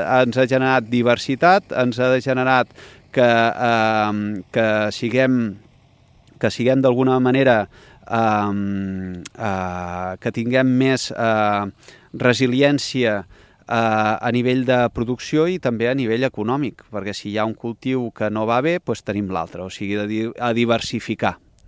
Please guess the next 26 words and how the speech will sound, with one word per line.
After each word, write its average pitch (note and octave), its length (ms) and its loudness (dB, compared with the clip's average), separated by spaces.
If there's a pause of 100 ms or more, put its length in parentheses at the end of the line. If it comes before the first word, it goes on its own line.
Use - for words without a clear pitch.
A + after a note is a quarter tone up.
eh, D3 140 -8 (420)
certa A#2 340 -2
manera, B2 320 0 (440)
i, C3 920 2
i B2+ 240 0
realment D3 440 2
ha D#3+ 80 2
sigut D3 300 -2
un D3 100 -4
procés B2+ 400 -6
molt, A#2+ 480 -2
molt, A#2 280 -4
molt A#2 200 -4
bonic. G#2+ 320 -4
Moltes C3 340 -2
vegades C3+ 400 2
la B2 160 0
gent, C3+ 360 0 (380)
no, C3 360 -2
eh, G#2+ 520 2
li A2+ 120 0
dona C3 200 0
valor C3 320 2
a A#2+ 400 2
les A2 140 -2
empreses C3 840 -2